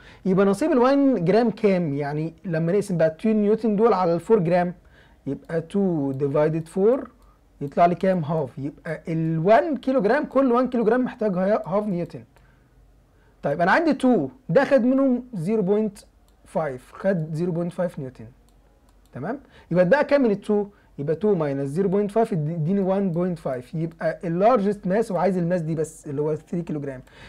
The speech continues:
ال ثري كيلو جرام دول خدوا كام من ال تو؟ وان بوينت فايف. يعني خدوا less than two، ما خدوش تو كامله، لان تو متوزعه بين الاثنين، كل كيلو جرام ليه هاف نيوتن. فيبقى عندي فور كيلو جرام، كل كيلو بهاف، يبقى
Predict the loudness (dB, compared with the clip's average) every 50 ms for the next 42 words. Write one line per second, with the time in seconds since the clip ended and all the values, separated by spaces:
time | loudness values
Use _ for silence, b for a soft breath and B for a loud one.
0 | B B -8 -8 -2 0 0 0 2 2 0 2 2 2 2 4 4 2 2 0
1 | 2 2 0 0 2 4 2 4 4 4 0 0 -2 -2 -2 -2 0 0 0 0
2 | 0 2 2 0 0 -2 -2 -6 -6 -6 -6 -8 -12 -16 _ B B B B B
3 | B -4 -2 -2 -2 0 2 2 2 4 2 0 0 0 0 0 0 0 0 0
4 | -2 -2 -2 -4 -4 -4 -2 -4 -4 -4 -4 -6 -6 -8 -6 -8 -4 -2 -2 -2
5 | -2 -4 -6 -8 -10 -10 -8 -8 -6 -4 -4 -4 -4 -4 -6 -2 -2 -2 0 0
6 | -2 -4 -4 -6 -6 -6 -6 -6 -6 -4 -2 -2 -2 -2 -2 -2 -2 0 0 2
7 | 0 0 0 -2 -4 -4 -2 2 2 4 6 4 4 2 0 -8 -8 -6 -4 -4
8 | -4 -6 -10 -14 -14 -20 _ b b b b b b b b -2 -2 -2 -2 2
9 | 2 2 2 4 2 2 4 4 2 4 4 0 0 2 2 2 2 2 -2 -4
10 | -2 0 0 2 2 0 -2 -2 0 0 0 0 0 0 2 2 2 2 0 -2
11 | -8 -8 -6 -6 -6 -6